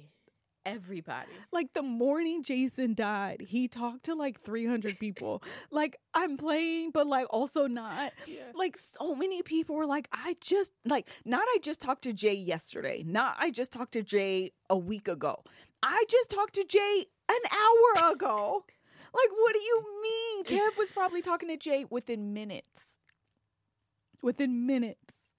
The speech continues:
Speaker 2: And it's just like, man, so many people, like,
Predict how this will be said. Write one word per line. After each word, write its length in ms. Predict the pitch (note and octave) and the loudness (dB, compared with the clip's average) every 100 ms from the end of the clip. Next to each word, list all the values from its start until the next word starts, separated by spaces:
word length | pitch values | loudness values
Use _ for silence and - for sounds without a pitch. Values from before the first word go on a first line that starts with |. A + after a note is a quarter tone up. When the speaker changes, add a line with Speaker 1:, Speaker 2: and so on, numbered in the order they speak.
| _ _ _ _ _ _ _ _ _ _ _ - - - - | _ _ _ _ _ _ _ _ _ _ _ -20 -18 -12 -4
Speaker 2:
And 80 | F4+ | 2
it's 180 | F4+ - | 2 4
just 220 | G4 - | 2 4
like, 200 | F4+ F4 | 2 0
man, 520 | D#4+ F#4 G4+ E4+ B3+ - - | 0 0 2 2 0 -4 -8
so 320 | - F4 G4 | 0 0 2
many 220 | F4+ E4+ | 2 0
people, 480 | - D#4 - D#4 C4+ | 0 -2 0 0 0
like, 360 | G#3+ F#3 - | 0 -4 -8